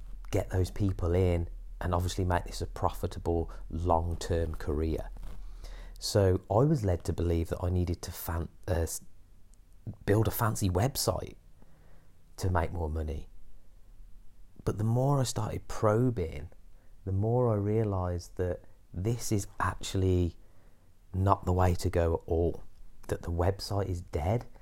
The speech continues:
It's like the cassette tape or the video, it's over. There's a new thing, and if you haven't heard of it, it's called a funnel. And the first page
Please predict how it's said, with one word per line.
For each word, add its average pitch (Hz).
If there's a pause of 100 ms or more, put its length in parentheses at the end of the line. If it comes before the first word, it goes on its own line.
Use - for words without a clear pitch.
(300)
It's -
like 90
the -
cassette -
tape 104
or 87
the 82
video, 110 (160)
it's -
over. 107 (300)
There's 90
a 87
new 87
thing, 143 (100)
and 90
if -
you 90
haven't 98
heard 110
of 131
it, 139
it's -
called 90
a 82
funnel. 82 (2250)
And 92
the 95
first 117
page 117